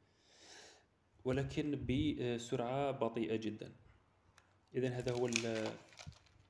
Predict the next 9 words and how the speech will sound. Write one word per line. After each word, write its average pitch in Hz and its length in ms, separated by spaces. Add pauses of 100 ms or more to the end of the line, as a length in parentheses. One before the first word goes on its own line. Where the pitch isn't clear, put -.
(1200)
الفيروس 120 340
كلورايد. 120 480 (3000)
إذن 139 260
هذه، 147 400 (100)
آه، 127 640 (280)
إذن 135 360
لدينا 135 680
الفيروس 127 400
كلورايد. 127 520